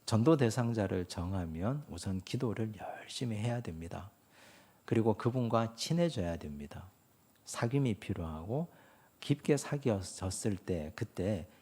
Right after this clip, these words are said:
"우리 교회 한번 가보자고, 내가 믿는 예수 한번 믿어보지 않을래?" 이렇게 말해야, 아, 먹히지 않겠습니까?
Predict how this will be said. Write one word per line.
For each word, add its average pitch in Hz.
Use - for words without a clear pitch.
"우리 92
교회 107
한번 104
가보자고, 87
내가 107
믿는 95
예수 90
한번 85
믿어보지 90
않을래?" 80
이렇게 135
말해야, 104
아, 76
먹히지 90
않겠습니까? 87